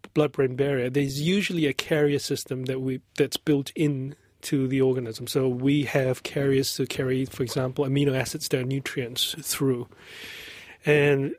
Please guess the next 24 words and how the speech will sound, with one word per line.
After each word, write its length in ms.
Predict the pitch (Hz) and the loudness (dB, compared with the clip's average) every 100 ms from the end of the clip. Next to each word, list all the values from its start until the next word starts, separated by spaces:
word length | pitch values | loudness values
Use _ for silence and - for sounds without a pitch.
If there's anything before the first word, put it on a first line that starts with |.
| - | -6
drug 300 | 135 170 233 | 4 6 6
molecules 880 | 185 156 143 147 135 131 - - - _ _ _ _ | 4 6 4 2 2 2 -4 -8 -10 _ _ _ _
can 320 | - 214 254 | 2 4 4
be 120 | 240 190 | 4 2
designed 580 | 165 139 151 147 131 | 2 2 2 2 0
to 80 | 127 | -2
go 200 | 127 139 | 2 4
through 200 | 160 185 | 4 0
the 80 | 147 | -2
br-, 160 | 123 123 - - | -2 -6 -6 -4
blood-brain 400 | 135 131 131 117 | -4 -2 -4 0
barrier, 200 | 120 127 | -2 -2
and 140 | 127 | -4
some 380 | - 160 180 185 _ | 0 0 0 -4 _
drug 160 | - 127 | -4 -2
molecules 440 | 127 120 131 117 | -4 -4 -6 -6
do, 460 | 117 165 170 127 156 - - - - - _ | 0 4 4 2 -6 -12 -20 -20 -20 -20 _
but 160 | - 139 | 2 2
many 460 | 147 160 185 220 220 | 4 6 6 6 4
of 120 | 170 | 4
them 200 | 160 135 | 2 2
don't. 480 | - 123 - - - _ _ _ _ - _ _ - | -2 -2 -6 -16 -18 _ _ _ _ -20 _ _ 0
And 460 | 143 131 131 135 - _ _ | 2 2 0 -4 -12 _ _
the 380 | - 139 135 143 | 0 2 2 0